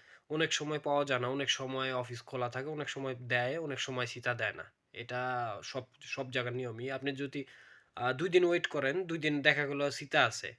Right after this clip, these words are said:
দুই দিন পরে গিয়ে পনেরো দিন, বিশ দিন পরে সিতা পাইতে পারেন। তো ওই এক মাস, পনেরো দিন, বিশ দিন এটা আপনার জন্য, আহ, টাইম ওয়েস্ট হইব। তো এটার জন্য আমি সাজেস্ট করুম যে নিজের সিতা আপনি যত তাড়াতাড়ি পারেন নিজে নিয়ে নিবেন।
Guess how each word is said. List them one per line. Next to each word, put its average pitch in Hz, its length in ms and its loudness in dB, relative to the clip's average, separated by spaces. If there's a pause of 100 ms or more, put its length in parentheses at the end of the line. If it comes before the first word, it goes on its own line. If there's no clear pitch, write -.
(160)
দুই 160 120 -4
দিন 156 160 -4
পরে 180 260 4
গিয়ে 160 320 4
পনেরো 185 280 2
দিন, 135 160 -4
বিশ 147 220 -6
দিন 127 180 -6
পরে 127 200 -2
সিতা 127 260 -2
পাইতে 120 240 -8
পারেন। 101 220 -12 (500)
তো 135 100 -4
ওই 143 400 0
এক 135 200 2
মাস, 127 220 0
পনেরো 139 280 -4
দিন, 123 180 -6
বিশ 127 200 -4
দিন 127 140 -6
এটা 123 160 -4
আপনার 120 240 -6
জন্য, 123 300 -6 (500)
আহ, 110 300 -4
টাইম 135 280 4
ওয়েস্ট 127 300 0
হইব। 175 220 -4 (540)
তো 160 120 2
এটার 175 300 4
জন্য 180 240 6
আমি 147 160 4
সাজেস্ট 143 400 0
করুম 202 280 -2
যে 156 100 -2
নিজের 143 280 0
সিতা 135 300 -4
আপনি 120 160 -4
যত 127 220 -4
তাড়াতাড়ি 135 360 0
পারেন 123 240 -2
নিজে 127 240 -4
নিয়ে 123 160 -2
নিবেন। 117 400 -8